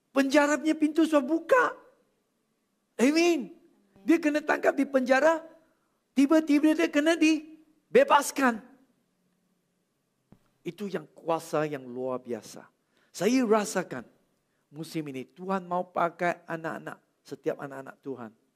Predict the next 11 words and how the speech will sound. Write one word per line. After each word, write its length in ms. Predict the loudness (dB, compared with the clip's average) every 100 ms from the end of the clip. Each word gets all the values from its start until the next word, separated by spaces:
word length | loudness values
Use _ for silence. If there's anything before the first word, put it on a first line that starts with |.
| _ _ _ _
ya, 220 | -10 -10 _ _ -20
untuk, 380 | -14 -14 _ -20
untuk 300 | -14 -12 -8
jadi 220 | -10 -10
s-, 180 | -18 -20 _
buat 160 | -16 -16
saksinya. 640 | -14 -16 -14 -16 -16 -20 _ _ _ _
Amin. 300 | -16 -10 -10 -12 _ _ _ _
Jadi 320 | -10 -6 -4 -6
yang 80 |
terakhir, 560 | -8 -10 -10 -10 -10